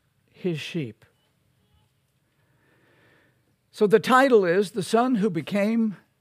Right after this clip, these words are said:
Son. With Paul, my prayer for you all is this. I cease not to give thanks for you.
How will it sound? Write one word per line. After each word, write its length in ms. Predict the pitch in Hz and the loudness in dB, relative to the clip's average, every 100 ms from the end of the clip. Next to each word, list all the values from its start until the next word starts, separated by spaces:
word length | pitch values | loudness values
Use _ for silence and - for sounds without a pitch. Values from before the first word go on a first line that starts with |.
| _ | _
Son. 640 | - - 208 175 143 110 104 _ _ _ _ _ _ _ _ _ _ _ _ _ _ _ _ _ _ _ _ _ _ _ _ - | -16 -6 -2 -2 -4 -10 -18 _ _ _ _ _ _ _ _ _ _ _ _ _ _ _ _ _ _ _ _ _ _ _ _ -14
With 160 | 165 | -10
Paul, 560 | - 180 202 254 226 - _ _ _ _ _ _ _ | 2 6 6 6 2 -8 _ _ _ _ _ _ _
my 200 | 175 160 | -4 -4
prayer 520 | - 214 214 220 226 | -2 2 4 4 0
for 280 | - 196 196 | -4 -4 -4
you 260 | 175 180 - | -4 -8 -2
all 500 | 190 160 143 151 - _ | 0 0 -4 -10 -16 _
is 260 | 160 139 147 | -12 -12 -10
this. 460 | 160 127 - - _ _ _ _ _ _ _ _ _ _ _ _ _ _ _ _ _ _ _ _ _ _ _ _ _ - | -10 -10 -14 -20 _ _ _ _ _ _ _ _ _ _ _ _ _ _ _ _ _ _ _ _ _ _ _ _ _ 4
I 160 | 214 254 | 6 6
cease 460 | - 247 220 - | 2 -4 -4 -4
not 320 | 214 208 226 | -4 -4 -6
to 60 | 196 | -10
give 240 | 151 143 | -10 -12
thanks 580 | - 180 208 262 - - - _ _ _ _ _ _ _ | -8 -8 -6 -10 -14 -18 -20 _ _ _ _ _ _ _
for 400 | - - 170 156 | -20 -6 -4 -4
you. 300 | 127 113 | -8 -14